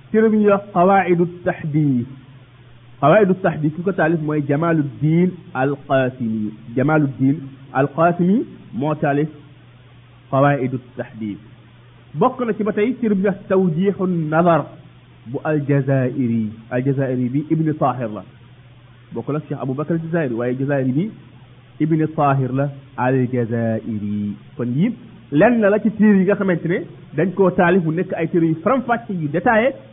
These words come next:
ci ilm al-mustalah, muy Tadrib ar-Rawi, sharh Taqrib an-Nawawi bu imam Suyuti, ak Fath al-Mughith,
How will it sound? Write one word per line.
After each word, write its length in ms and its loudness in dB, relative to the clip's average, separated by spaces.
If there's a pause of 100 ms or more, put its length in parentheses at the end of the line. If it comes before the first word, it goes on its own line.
ci 80 -4 (160)
ilm 240 4
al-mustalah, 540 -2
muy 160 -2
Tadrib 380 2
ar-Rawi, 400 4 (480)
sharh 260 2
Taqrib 340 -2
an-Nawawi 240 2
bu 140 -2
imam 280 0
Suyuti, 380 -4 (680)
ak 200 -4
Fath 240 -4
al-Mughith, 500 4